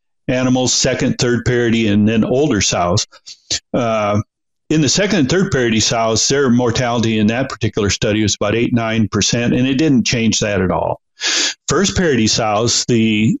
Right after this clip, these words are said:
um, mortality was fifteen point three percent, and it reduced it to twelve percent, so over three percent reduction. Uh, the older sows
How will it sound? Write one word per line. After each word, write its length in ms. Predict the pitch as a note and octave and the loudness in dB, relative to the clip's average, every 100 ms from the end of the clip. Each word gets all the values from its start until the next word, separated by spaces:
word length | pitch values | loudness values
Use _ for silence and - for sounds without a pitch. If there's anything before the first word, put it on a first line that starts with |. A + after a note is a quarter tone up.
| - | -2
um, 460 | B2+ A#2 G#2+ A2 C#3 | -2 0 0 0 0
mortality 680 | B2+ A#2 C3+ A#2+ B2+ C3 A#2+ | 0 0 0 0 -2 0 2
was 420 | G#2+ A2 G#2 G2+ | 2 2 0 -2
fifteen 580 | - D#3 - C#3+ C#3 C3+ | -2 -2 -2 0 2 0
point 300 | - A#2+ G#2+ | 0 -2 -2
three 380 | - A#2+ E3+ G3+ _ _ - - - | 0 2 2 -2 _ _ -14 -12 -6
percent, 500 | - B2+ D3+ F#3+ A#3 - | -2 0 0 0 -2 -2
and 120 | B2 | -2
it 80 | - | 0
reduced 560 | A#2 A2 A#2 C#3+ - C3+ | 0 2 2 0 0 0
it 180 | A#2+ - _ | 0 -2 _
to 600 | - B2+ A2 A2 G#2 G#2 G2 _ - | -2 0 2 2 4 2 0 _ -6
twelve 480 | - A2+ A2+ D3 - | -2 0 0 -2 -2
percent, 440 | F3+ D3+ D3 F3 C#4+ - - | -2 0 0 0 -2 -8 -8
so 300 | - - A#2 | -4 0 0
over 160 | G2+ | 2
three 240 | G2 B2 B2+ | 0 2 2
percent 420 | C3 - C3 - | 0 0 0 2
reduction. 560 | C3 A2+ B2 - E3 E3 - - - - - | 2 0 0 0 0 0 -2 -6 -6 -6 -6
Uh, 280 | B2 A2 A2 | -2 0 0
the 160 | G#2+ C3 | 2 2
older 360 | D3+ E3+ G3 D3 | 2 2 2 2
sows 540 | C3 F#2+ F#2 C#3+ - | 0 0 0 -2 -4